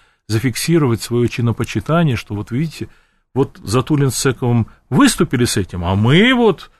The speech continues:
э, на этот момент, значит, мы ждём распоряжений, ждём указаний, поэтому на всякий случай мы против.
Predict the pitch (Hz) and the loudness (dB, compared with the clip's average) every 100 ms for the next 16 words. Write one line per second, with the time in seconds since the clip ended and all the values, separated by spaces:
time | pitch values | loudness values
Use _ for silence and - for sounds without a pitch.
0 | _ _ 104 107 107 98 95 98 117 139 | _ _ -6 -4 -2 0 0 0 0 0
1 | 147 - 120 123 202 170 113 104 - 113 | -2 -2 0 2 2 0 -2 -6 -6 -2
2 | 127 113 104 156 226 202 180 220 226 160 | 0 0 4 4 4 2 0 -2 0 2
3 | 139 113 107 117 190 220 220 143 123 110 | 2 2 2 4 4 4 2 2 2 2
4 | 104 - 151 156 143 - 233 190 - 190 | 0 0 -4 -2 -4 -2 -4 -4 -6 -6
5 | - - _ - 160 147 113 98 - - | -6 -14 _ -2 0 2 0 0 -6 -18